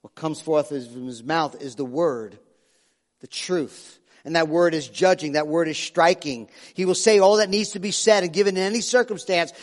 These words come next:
his truth will do its work. In Revelation nineteen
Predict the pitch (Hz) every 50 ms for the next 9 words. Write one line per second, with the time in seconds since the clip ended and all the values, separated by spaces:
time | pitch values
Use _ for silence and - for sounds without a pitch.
0 | - - - 208 220 - - - - - 262 269 254 233 - - 151 165 185 214
1 | 214 202 190 180 160 - - - _ _ - - 208 202 180 160 151 - - 185
2 | 165 156 - - - - _ - 127 131 151 170 165 143 - - - - - _
3 | _ _ _ _ _ _ _ _ _ _ _ _ _ _ _ _ _ _ _ _
4 | _ - 139 151 196 208 196 202 196 196 196 - 180 165 170 185 190 190 185 -
5 | - 214 208 196 180 156 139